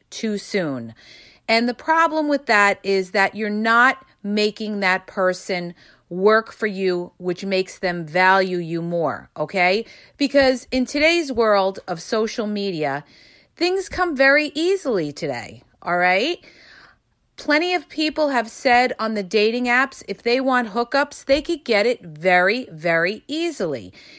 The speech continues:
And what happens is they get a hookup with somebody and it never goes anywhere because they're getting it very quickly, very soon.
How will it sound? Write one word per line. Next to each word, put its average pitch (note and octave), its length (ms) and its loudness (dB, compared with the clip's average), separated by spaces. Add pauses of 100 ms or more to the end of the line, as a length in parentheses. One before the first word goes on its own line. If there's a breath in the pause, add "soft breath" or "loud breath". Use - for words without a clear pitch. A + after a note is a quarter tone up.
(100)
And A#3+ 160 2
what D#4+ 180 0
happens E4+ 520 0
is F#3+ 420 -2
they B3 220 2
get A3+ 460 -2 (240)
a G#3+ 100 -2
hookup B3+ 580 0
with G3+ 140 -2
somebody F3+ 640 -2 (440 loud breath)
and D4+ 160 2
it - 80 -2
never D4+ 320 2
goes C4+ 400 2
anywhere C#3+ 580 -2 (260 soft breath)
because C4 360 0
they're C#4 160 0
getting B3+ 420 0
it A#3+ 180 -4
very G#3+ 300 4
quickly, B3 760 -4
very G#3+ 500 2
soon. G#3 540 -4